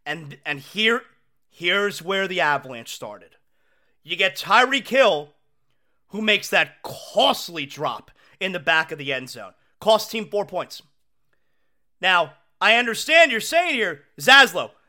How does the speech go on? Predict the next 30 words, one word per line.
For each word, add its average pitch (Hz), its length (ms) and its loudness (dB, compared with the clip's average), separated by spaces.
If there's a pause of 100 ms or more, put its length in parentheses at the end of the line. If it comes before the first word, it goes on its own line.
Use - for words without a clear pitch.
that 240 280 4
one 262 280 4
play 214 560 2
in 196 100 -2
a 190 40 4
game 233 360 4
they 196 100 2
lost 208 400 0
by, 156 400 2 (920)
what 190 120 -6
are - 20 -4
we 180 60 -4
talking, 156 480 -4
thirty-seven 269 720 4
points." 226 400 0 (260)
Okay, 285 400 2
listen. 311 320 -4 (1200)
Hill 262 360 2
drops 220 500 0
that 214 240 2
pass. 165 500 -4 (360)
Instead 180 420 -2
of 233 60 0
it 262 120 -4
being 262 200 -2
fourteen 294 600 -4
seven, 196 380 -2
it's - 180 -8
ten 233 240 0
seven. - 420 -6